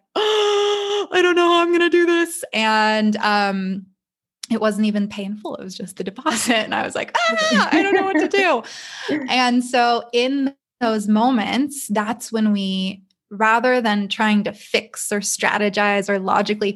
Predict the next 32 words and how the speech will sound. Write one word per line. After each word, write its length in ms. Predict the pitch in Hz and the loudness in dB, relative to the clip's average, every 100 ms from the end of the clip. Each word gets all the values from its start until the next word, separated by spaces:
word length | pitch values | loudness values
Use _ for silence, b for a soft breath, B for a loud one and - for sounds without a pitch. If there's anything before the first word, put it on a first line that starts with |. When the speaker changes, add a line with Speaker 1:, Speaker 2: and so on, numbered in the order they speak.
| - | 0
Speaker 1:
think 160 | 214 | 2
our 160 | 208 202 | 2 0
way 180 | 196 196 | 0 0
out 220 | - 196 196 | 0 0 0
of 100 | 185 | -2
it, 140 | 180 | -2
like, 120 | 196 | -2
we 120 | 196 | -2
can't 260 | 220 233 - | 0 -2 0
think 220 | 214 208 | 0 2
our 120 | 196 | 0
way 200 | 190 185 | -2 -4
into 160 | 185 185 | -4 -4
healing. 520 | 185 - 76 143 226 | -4 -2 -2 0 0
We 120 | 226 | 2
have 200 | 202 196 - | 2 0 -2
to 80 | 202 | -8
Speaker 2:
Mm-hmm. 120 | 190 | -4
Speaker 1:
feel 340 | 208 202 208 | 0 2 2
our 180 | 196 - | 2 0
way 180 | 123 139 | 0 -2
into 180 | 196 196 | -2 -6
healing. 500 | 180 190 - - - | -4 -4 -4 -6 -2
And 160 | 208 208 | 0 0
so 400 | 214 208 208 202 - | 0 2 0 -2 0
in 180 | 233 | 2
those 200 | 240 240 | 4 4
moments 400 | 202 202 202 196 - | 2 2 0 -2 0
of 440 | 202 202 196 - - | 2 2 -2 -10 -6
consciously 480 | - 220 240 233 214 | 0 0 0 -2 0
being 240 | 202 202 | 0 0
aware 440 | 180 185 190 190 | -2 -2 -2 -2